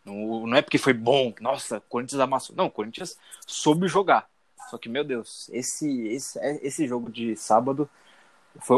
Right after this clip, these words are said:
horroroso. Mas, nossa, triste. Ainda mais depois do, do gol, eu achei, eu juro, eu achei por um momento que a gente ia tomar uns três ou quatro.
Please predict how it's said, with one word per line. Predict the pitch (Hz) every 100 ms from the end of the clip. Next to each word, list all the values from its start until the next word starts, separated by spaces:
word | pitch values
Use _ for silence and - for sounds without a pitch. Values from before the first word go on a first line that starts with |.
| 139
horroroso. | 139 - 160 139 139 120 104 98
Mas, | 113 131 _ _
nossa, | - 160 -
triste. | - - 175 160 - - 92 - - -
Ainda | 127 175 175
mais | 190
depois | 180 170 170
do, | 156 151 101
do | 127
gol, | 143 127 160 -
eu | 135
achei, | 135 - 147 139
eu | 151
juro, | 123 139 107 -
eu | 131
achei | 135 -
por | 131 143
um |
momento | 135 139
que | 120
a |
gente | 117
ia | 123
tomar | 120 135
uns | -
três | - 143 156
ou | 160
quatro. | 107 -